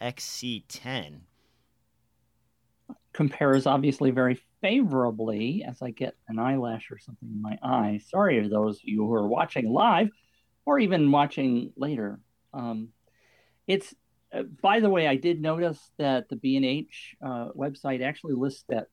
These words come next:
Speaker 2: twice. There's, there's a promo price, which gets it down to thirty-four ninety-nine right now.
Speaker 1: Okay.
Speaker 2: Uh, the, the normal price is thirty-nine ninety-five, so,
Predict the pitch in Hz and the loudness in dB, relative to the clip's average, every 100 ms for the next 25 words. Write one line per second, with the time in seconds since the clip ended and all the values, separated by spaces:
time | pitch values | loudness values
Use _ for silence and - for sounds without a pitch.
0 | - 127 113 104 - - 117 107 - _ | -8 -2 -2 -4 -12 -6 -6 -6 -14 _
1 | 123 120 113 165 196 196 147 - 135 127 | -4 -2 -2 2 4 4 2 0 2 2
2 | 127 - 123 117 - 131 - 127 127 120 | -2 -8 -6 -6 -6 -8 -8 -6 -4 -2
3 | 110 127 117 - 117 120 117 117 120 120 | -4 -4 -4 -2 -2 -2 -4 -4 -2 -2
4 | 117 120 127 120 - 127 131 135 - 107 | -2 -2 -4 -6 -8 -8 -8 -10 -12 -8
5 | 98 113 _ _ _ - 107 131 120 - | -8 -10 _ _ _ -10 -4 -2 -2 0
6 | 127 151 156 180 180 143 - 127 123 117 | 2 4 4 4 4 0 2 2 2 -2
7 | - - _ - 123 120 113 - 131 123 | -8 -20 _ -2 0 2 0 -2 -4 -4
8 | 120 117 117 120 135 135 139 123 127 - | -4 -6 -4 -2 0 -2 -2 -4 -4 -8
9 | 120 110 104 | -6 -4 -6